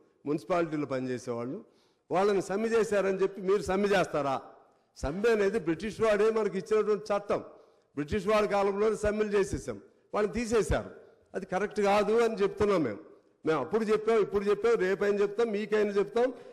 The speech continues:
ఎవరికైనా చెప్తాం. మా బాధ్యత అది, మా బాధ్యత. ఇవాళ మీ సపోర్ట్తో నేను గెలిచినా, కమ్యూ-, కాంగ్రెస్ పొత్తులో గెలిచినా సరే, ఇటువంటి ఇబ్బందులు వచ్చినప్పుడు ఖచ్చితంగా చెప్తాం. చెప్పడం మీకు మంచిది, ఎవరికైనా మంచిది. అందువలన మీరు కూడా తప్పుగా తీసుకోవద్దని నేను కోరుతా ఉన్నాను.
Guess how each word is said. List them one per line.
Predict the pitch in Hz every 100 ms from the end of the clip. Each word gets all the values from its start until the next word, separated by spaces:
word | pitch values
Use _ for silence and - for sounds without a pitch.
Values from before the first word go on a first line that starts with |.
| -
ఎవరికైనా | 135 165 190 214 247 226
చెప్తాం. | 220 226 185
మా | 143
బాధ్యత | 143 180 208 202
అది, | 170 110 - - _ _ 139
మా | 139
బాధ్యత. | 139 160 165 160 127 98 - _ -
ఇవాళ | 127 151 135
మీ | 156
సపోర్ట్తో | 156 156 190 196 180
నేను | 175 139
గెలిచినా, | 139 135 147 143 220 - _ _ _ -
కమ్యూ-, | 135 156 147
కాంగ్రెస్ | 143 156 180 160 160
పొత్తులో | 156 170 151
గెలిచినా | 123 139 160 151
సరే, | 127 131 214 - _ _ 185
ఇటువంటి | 180 220 202
ఇబ్బందులు | 175 247 240 214
వచ్చినప్పుడు | - 220 233
ఖచ్చితంగా | 196 190 254 - 208
చెప్తాం. | 208 208 104 - _ _ 156
చెప్పడం | 165 240 214
మీకు | 214 208
మంచిది, | 208 165 196 247
ఎవరికైనా | 208 190 208 202
మంచిది. | 196 160 135 - _ _ _ -
అందువలన | 165 214 208 180 175
మీరు | 175 208
కూడా | 220 208 196
తప్పుగా | 196 208 208
తీసుకోవద్దని | 196 185 202 196 220
నేను | 214
కోరుతా | 175 190 190 202
ఉన్నాను. | 185 151